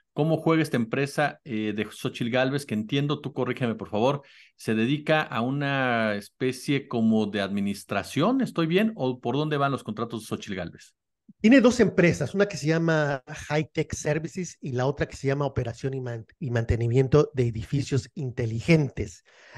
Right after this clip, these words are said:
Speaker 2: Eh, los contratos son por mantenimiento de edificios inteligentes,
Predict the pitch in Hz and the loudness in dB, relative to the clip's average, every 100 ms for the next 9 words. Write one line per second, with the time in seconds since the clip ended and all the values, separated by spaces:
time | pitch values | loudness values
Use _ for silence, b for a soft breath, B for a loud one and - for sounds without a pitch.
0 | - 151 139 147 147 - 151 - 185 202 | -4 4 6 6 4 4 2 6 6 6
1 | 214 - 180 180 - 175 185 208 - - | 2 2 2 2 2 4 4 2 -6 -12
2 | 143 135 131 127 127 135 151 156 175 170 | -6 -4 -2 -2 -2 0 0 2 0 0
3 | 139 117 147 139 156 135 139 156 147 139 | 0 -4 -6 -4 -4 -4 -4 -2 -2 0
4 | 165 160 175 170 | 0 0 -2 -2